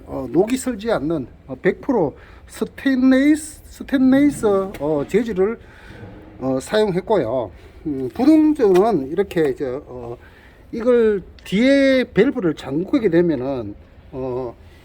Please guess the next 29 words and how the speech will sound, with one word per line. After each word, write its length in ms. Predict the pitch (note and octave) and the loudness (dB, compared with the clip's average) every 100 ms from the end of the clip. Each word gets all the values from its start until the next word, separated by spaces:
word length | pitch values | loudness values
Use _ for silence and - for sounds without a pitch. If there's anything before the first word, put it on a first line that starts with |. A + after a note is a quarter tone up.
| - - - - - | -20 -20 -20 -20 -6
여기 260 | F3+ C4 B3 | 0 0 0
보면 200 | F#3+ F3+ | 0 0
이렇게 240 | D#3+ D3+ | 0 -4
바늘 400 | D#3 - C#4 C4+ | -6 0 2 0
구멍이 360 | F3 D3 F3 D3 | -4 -2 -2 -2
있거든요. 360 | A#2+ C#3+ C3 A#2+ | -6 -8 -8 -8
이 140 | C3+ | -8
바늘 360 | C3 G3 C#4 A3 | 0 2 2 -2
구멍에서 680 | D3+ D#3+ G3+ E3+ - D3 G3 - - - D#3 | -4 -2 0 -2 -2 -2 -2 -6 -20 -20 -10
지금, 400 | F#3+ A3 G3+ E3 | -4 -2 -2 -2
어, 140 | D#3 | -6
여-, 220 | C#3 D#3 F#3+ | -4 -2 -2
이게 180 | A3 | -4
바늘 300 | A#3 F#3+ A3 | 0 0 0
구멍인데요. 520 | F#3 D3 E3 D3+ C3 A#2 | -4 -4 -4 -4 -4 -2
바늘 280 | E3+ A#3+ | -2 -2
구멍에서 420 | G#3+ E3 D#3 C#3 C#3 | -4 -6 -6 -6 -10
물이 280 | C3+ F#3+ | -8 -8
쫙 360 | - D#3+ G3 G3 - | -8 -12 -10 -10 -6
빠지면서 500 | A3+ B3 B3 F#3 F#3 | -4 -2 -2 -2 -2
이제 180 | D3+ - | -6 -8
겨울에 300 | - B3 G3+ E3 | -4 -2 -2 0
얼지 220 | C#4 C#4+ | 0 0
않습니다. 480 | F3+ B2 E3 E3+ C3+ - - - - - - - - | -2 -2 -2 -2 -4 -16 -20 -20 -20 -20 -20 -20 -12
그래서 300 | C4 A3+ F3 | -6 -4 -4
이제 180 | C#3 C3 - | -4 -6 -4
부동 340 | F#3+ A3 G#3+ | 0 2 2
급수전을 600 | F#3 F#3+ C4 G3 C#3+ A#2+ | 2 0 -2 -2 -2 -2
하거든요. 480 | A#2 A2+ A#2+ B2 D#3+ | -4 -6 -6 -6 -8